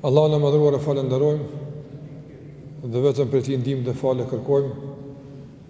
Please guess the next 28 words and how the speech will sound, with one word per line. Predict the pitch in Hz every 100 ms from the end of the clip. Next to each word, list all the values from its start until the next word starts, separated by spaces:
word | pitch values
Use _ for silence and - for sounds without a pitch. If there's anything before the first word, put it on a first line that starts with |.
| - - - -
Salavatet | - - 131 135 147 139 151 -
tona | 151 143 135
dhe | -
selamet | 131 143 143 135 131 143
në | 127 143
këtë | 117 135
ditë | 113 127
bekuar, | 143 143 131 120
gjumaja, | 131 131 139 127
qofshin | 135 151 127 147
mbi | 131 131
Muhammedin | 120 123 143 135 123 127
sallallahu | 139 127 123 135 127 127
alaihi | 123 127 120
wasallam, | 113 151 139 143 123 139 - - - - - - - - - - - - - -
mbi |
familjen | 135 147 143 170 160
e | 151
tij, | 170 151
mbi | 135 131
shokët | 165 156 - 143 - - 143 123
dhe | 139 147 147 139 147
të | 127 131
gjitha | 151 151 147
që | 156 139
ndjekin | 123 156 147 151 135
këtë | 135 147 135
rrugë | 160 147 -